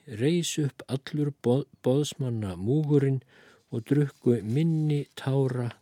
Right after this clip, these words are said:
Kosciuszkos. Nú dvelst Kosciuszko í Parísarborg um skeið. Ekki rækti hann heimboð hinna útlendu sendiherra,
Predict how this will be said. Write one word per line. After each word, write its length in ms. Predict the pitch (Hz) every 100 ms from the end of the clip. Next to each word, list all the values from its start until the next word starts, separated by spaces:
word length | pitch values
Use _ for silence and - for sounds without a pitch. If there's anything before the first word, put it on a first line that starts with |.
| -
Kosciuszkos. 880 | 143 - - 110 - - - - - _ _ _ _ _ _ _ _ _ _ _ _ _ _ - - _ - - - - - _ _ _ _ _ _ _ _ _ _ _ _
Nú 200 | 151 120
dvelst 480 | 117 123 131 - - -
Kosciuszko 800 | 127 123 - 160 - - 135 131
í 320 | 139 135 139 -
Parísarborg 960 | - 151 104 117 98 92 90 - - -
um 240 | 131 123 135
skeið. 480 | - 127 87 - - _ _ _ -
Ekki 400 | - 95 - 113 104 104
rækti 320 | 113 - -
hann 200 | 107 107 104
heimboð 480 | 180 160 - 92
hinna 240 | - 101 95
útlendu 560 | 110 110 120 113 -
sendiherra, 640 | 127 175 175 117 92 90 -